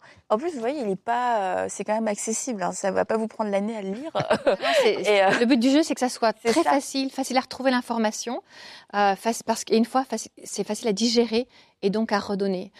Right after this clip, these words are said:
Speaker 2: En fait, on veut changer la face du monde quand même
Speaker 1: Mhm.
Speaker 2: par rapport à cette approche de la sexualité selon le cœur de Dieu. Si on arrive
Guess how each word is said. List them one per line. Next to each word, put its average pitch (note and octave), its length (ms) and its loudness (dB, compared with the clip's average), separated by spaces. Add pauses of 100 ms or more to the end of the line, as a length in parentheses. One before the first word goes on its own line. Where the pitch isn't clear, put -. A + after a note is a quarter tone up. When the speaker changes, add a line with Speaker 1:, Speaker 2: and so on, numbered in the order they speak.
(120)
Speaker 2:
En A#3+ 80 -4
fait, - 180 2
on D4+ 60 4
veut B3 120 4
changer A#3+ 320 0
la C4+ 100 2
face G#3+ 220 2
du A#3+ 100 -2
monde C4+ 220 2
quand A3+ 100 -6
même G#3 340 -2
Speaker 1:
Mhm. A#3 200 0
Speaker 2:
par A3 120 2
rapport B3 340 2
à G#3 100 0
cette - 200 -10
approche G#3 360 -2
de A#3+ 80 0
la A3+ 80 -2
sexualité G#3+ 600 -4
selon A3 240 0
le G#3 80 2
cœur G#3+ 180 -2
de G3+ 120 -2
Dieu. F#3+ 180 -6 (320)
Si - 160 -4
on B3 140 6
arrive C#4+ 400 6